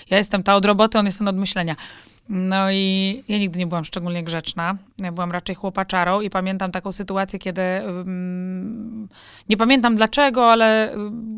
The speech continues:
okrążyło go trzech takich chłopców, y, ze starszej klasy i coś tam go szturchali.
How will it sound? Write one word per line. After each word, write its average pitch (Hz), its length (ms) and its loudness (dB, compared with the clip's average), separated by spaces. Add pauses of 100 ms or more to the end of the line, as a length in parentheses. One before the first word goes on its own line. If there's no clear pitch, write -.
(140)
okrążyło 214 720 0
go 202 140 -2
trzech 226 420 -4
takich 196 340 -6
chłopców, 202 800 -6 (640)
y, - 180 -20 (1300)
ze 185 220 -2
starszej - 380 2
klasy 190 540 0 (100)
i 202 80 -6
coś 196 140 -6
tam 202 180 -2
go 196 80 -2
szturchali. 202 640 0